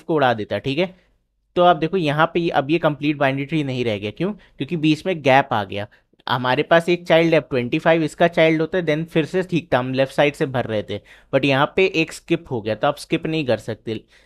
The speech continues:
लास्ट लेवल में भी। ओके, anyway, so ये डेफिनेशन थी कंप्लीट बाइनरी ट्री की। वापस आते हैं हमारे क्वेश्चन पे। तो जैसे ये था क्वेश्चन, अब अगर आपको इसमें फाइंड करना है कि आपकी total number of nodes कितनी होने वाली है,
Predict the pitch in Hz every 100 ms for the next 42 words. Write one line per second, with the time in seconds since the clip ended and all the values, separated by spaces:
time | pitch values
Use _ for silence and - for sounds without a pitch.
0 | - 135 131 - 139 120 107 101 98 -
1 | 95 110 - _ _ - 165 160 127 170
2 | 170 196 180 139 135 151 147 170 165 156
3 | 147 139 143 131 120 120 127 123 180 185
4 | - - 131 - 170 131 - 139 131 131
5 | 120 - 147 123 143 196 _ _ 165 160
6 | 165 214 175 196 202 143 117 117 107 -
7 | 156 196 220 214 - 202 - 165 175 139
8 | 151 156 127 107 120 175 - _ - 190
9 | - 131 - 180 208 - _ - 185 190
10 | 240 196 160 160 175 156 147 147 - -
11 | 123 113 101 98 95 98 101